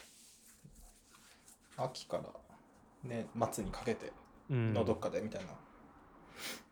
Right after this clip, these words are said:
Speaker 1: しか。いや、なんかすごいさ、事前の、何？リーク情報っていうかさ、事前のなんか、
Speaker 2: うん。
Speaker 1: 告知っていうのか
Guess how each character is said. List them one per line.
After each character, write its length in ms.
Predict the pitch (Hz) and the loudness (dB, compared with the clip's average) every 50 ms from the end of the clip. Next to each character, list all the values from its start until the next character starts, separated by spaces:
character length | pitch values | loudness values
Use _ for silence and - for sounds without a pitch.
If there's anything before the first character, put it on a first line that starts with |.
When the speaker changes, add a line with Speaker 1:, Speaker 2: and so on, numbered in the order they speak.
| - - - - - - - - - - - - - | -20 -20 -20 -20 -18 -18 -18 -18 -18 -18 -20 -18 -16
Speaker 1:
し 120 | - - | -14 -10
か。 140 | - - 78 - - - - - - - - - - - - - - - - - - - - - - - - - - - - | -8 -6 -6 -8 -10 -14 -18 -20 -20 -20 -20 -20 -20 -20 -20 -20 -18 -18 -16 -16 -16 -16 -14 -12 -10 -10 -10 -10 -12 -8 -2
い 40 | - | 2
や、 80 | 120 113 | 4 4
な 100 | 117 120 | 4 4
ん 60 | 117 | 2
か 80 | - - | 2 2
す 180 | - - 120 | 2 4 8
ご 140 | - 170 175 | 12 12 12
い 60 | 143 | 12
さ、 120 | - - 131 123 120 113 107 110 113 - - - - - - | 12 12 12 12 12 12 10 8 4 0 -4 -14 -8 -4 -2
事 180 | 110 107 117 117 | 0 2 4 8
前 120 | 131 127 123 | 8 8 8
の、 280 | 127 127 120 120 - - | 8 8 6 6 6 6
何？ 260 | 123 117 104 98 98 - | 4 4 4 4 2 0
リ 180 | 120 123 117 113 | 2 2 4 4
ー 20 | |
ク 60 | - | 4
情 220 | 113 123 123 120 107 | 4 6 6 6 4
報 160 | - 107 98 | 4 2 0
っ 40 | - | -2
て 100 | - 123 | -2 -4
い 20 | |
う 40 | - | -4
か 60 | 113 | -2
さ、 180 | - - 160 - - - - - - - | 0 2 2 2 0 -4 -10 -18 -20 -10
事 140 | - 123 113 | -8 -2 2
前 120 | 139 127 117 | 4 4 6
の 180 | 104 107 117 | 6 4 4
な 80 | 120 117 | 2 2
ん 60 | 113 | 2
か、 100 | - 98 | 2 2
Speaker 2:
う 40 | - | 0
ん。 20 | - - - - _ _ _ _ _ _ _ _ _ _ _ _ _ _ - - - _ _ _ _ - | 0 -4 -14 -20 _ _ _ _ _ _ _ _ _ _ _ _ _ _ -20 -20 -20 _ _ _ _ -12
Speaker 1:
告 320 | - - - - - - | -10 -10 -8 -8 -8 -4
知 220 | - - - 185 214 | 0 4 6 6 6
っ 220 | - - - - | 6 2 -4 2
て 100 | - 202 | 6 8
い 20 | 170 | 8
う 80 | 110 | 8
の 0 | 101 | 8
か 240 | 104 101 98 - | 4 2 2 2